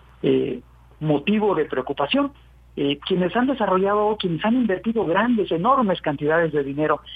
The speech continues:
en estos sistemas son compañías privadas, y el objetivo de las compañías privadas,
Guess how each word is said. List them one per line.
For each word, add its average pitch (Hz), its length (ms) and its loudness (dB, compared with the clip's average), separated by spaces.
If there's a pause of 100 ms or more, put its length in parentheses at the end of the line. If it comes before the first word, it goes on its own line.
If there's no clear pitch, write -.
(120)
en 143 160 0
estos 160 240 -2
sistemas 175 440 0 (440)
son 165 240 0
compañías 143 540 0
privadas, 165 460 0 (580)
y 139 120 -2
el 143 80 0
objetivo 165 520 0
de 135 60 0
las 123 120 -4
compañías 127 460 -6
privadas, 165 480 0